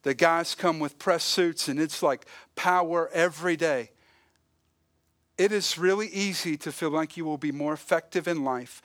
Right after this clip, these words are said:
if you downplay your femininity. But I would encourage you that God made you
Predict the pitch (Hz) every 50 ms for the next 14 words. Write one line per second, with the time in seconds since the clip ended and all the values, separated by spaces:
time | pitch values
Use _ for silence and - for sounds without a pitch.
0 | - - - - - - 123 - - 147 127 - - 135 139 151 165 170 147 -
1 | - 160 139 135 127 131 123 - - 131 127 123 123 120 113 110 101 104 104 _
2 | _ _ _ _ _ _ _ _ _ _ _ _ _ _ _ _ _ _ _ _
3 | _ _ _ _ _ _ _ _ _ _ _ _ _ _ _ _ _ _ _ _
4 | _ _ _ _ _ _ _ _ _ _ _ _ _ _ _ _ _ _ _ _
5 | _ _ _ _ _ _ _ _ - 143 165 165 160 170 160 151 147 139 - -
6 | 190 180 185 180 160 - - - 151 135 - 139 139 135 - 147 135 151 175 175
7 | 160 180 185 180 180 147 - 180 185 185